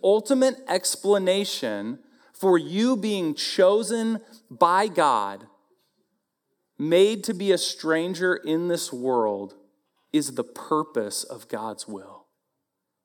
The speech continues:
that you would praise his glorious grace. And everything in the Christian life flows from God's grace and his purpose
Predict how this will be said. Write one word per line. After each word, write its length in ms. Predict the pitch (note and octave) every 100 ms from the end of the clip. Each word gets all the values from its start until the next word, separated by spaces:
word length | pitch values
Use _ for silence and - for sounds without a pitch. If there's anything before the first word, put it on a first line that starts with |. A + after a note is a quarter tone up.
| _ _ _
that 180 | C3 C#3+
you 360 | B2+ B2 C3+ C#3
would 300 | B2 A2 -
praise 960 | - - B2 A2+ A2+ G#2+ G2+ - - _ _ _ _ _
his 240 | - A#2+ -
glorious 640 | - G#2+ G#2 G2+ G2 -
grace. 680 | - - A#2+ _ - - _ _ _ _ _ _ -
And 180 | D3 -
everything 580 | F3+ A#3 B3+ D#4 B3+ A3
in 60 |
the 80 | G#3+
Christian 600 | F#3 - G3+ - G3 E3+
life 560 | D3+ D3 A#2+ A2 - - _ _ _ _
flows 1120 | - - D#3+ E3+ G3 F#3+ B2+ G#2+ A2 - - _ _ _
from 300 | - D#3+ C#3+
God's 320 | D3 D#3+ F#3
grace 380 | - D3 B2+ B2
and 180 | A#2 B2
his 340 | - E3+ F3
purpose 1120 | - - - - G3+ A3 - G#2 G#2+ - -